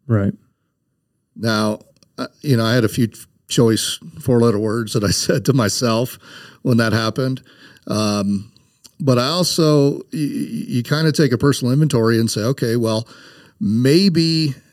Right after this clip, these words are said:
Speaker 2: they just didn't happen to see the proper value in the service I provided." Now, I, uh, you know, I see the value in it,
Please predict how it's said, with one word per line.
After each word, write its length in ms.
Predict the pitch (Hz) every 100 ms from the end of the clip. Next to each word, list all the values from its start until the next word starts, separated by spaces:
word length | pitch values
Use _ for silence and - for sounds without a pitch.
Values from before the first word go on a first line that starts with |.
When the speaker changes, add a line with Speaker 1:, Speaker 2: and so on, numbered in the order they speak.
| _ _ 175
Speaker 2:
they 840 | 156 110 101 120 139 151 156 156 131 -
just 480 | 123 113 139 131 123
didn't 320 | 120 131 -
happen 360 | 113 123 - 117
to 80 | 104
see 200 | 135 123
the 120 | 104
proper 380 | 117 113 110 87
value 680 | 92 107 131 104 92 90 110 - - _
in 120 | 139 117
the 60 |
service 380 | 113 120 101 98
I 120 | 107
provided." 580 | 95 92 98 87 - - - _ -
Now, 220 | 101 101 117
I, 80 | 127 -
uh, 140 | 98 - -
you 140 | 147 107
know, 120 | 98
I 140 | 123
see 200 | 147 135
the 100 | 104
value 400 | 98 98 95 98
in 80 | 95
it, 160 | 101